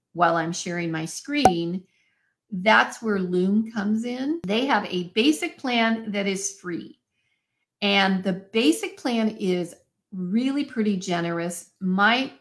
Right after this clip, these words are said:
as I recall, 'cause I was on the basic plan for a long time, you could have up to two hundred and fifty pre-recorded videos.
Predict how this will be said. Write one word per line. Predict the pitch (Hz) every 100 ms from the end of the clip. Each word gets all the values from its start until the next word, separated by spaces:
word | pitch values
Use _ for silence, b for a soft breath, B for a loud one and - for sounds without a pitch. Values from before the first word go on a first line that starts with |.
| -
as | 190
I | 202 233
recall, | 277 262 - 196 165 175 - _
'cause | 190 - -
I | 190
was | 196 190
on | 180
the |
basic | 180 180 220 -
plan | 180 170 165
for | - -
a | 175
long | 160 165 185 190 196
time, | 196 165 165 175 b b b b 214
you | 294
could | 311
have | 240 247 233 220
up | 202 -
to | 190
two | - 233 214
hundred | 208 196 180
and | 175
fifty | - 180 180 - 170
pre-recorded | - 180 170 165 - 156 151 147
videos. | 170 151 - - -